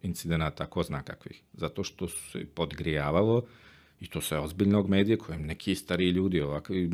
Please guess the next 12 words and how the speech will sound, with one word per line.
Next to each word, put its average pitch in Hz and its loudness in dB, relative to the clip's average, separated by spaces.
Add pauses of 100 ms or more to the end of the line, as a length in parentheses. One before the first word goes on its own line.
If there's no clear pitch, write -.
(240)
ipak - -4
vjeruju, 113 4
jer 104 2
to 104 -2
je 104 4
državna 95 2
televizija. 76 -6 (420)
A - -16
to - -4
je 92 2
bilo 110 6
mnogo 101 6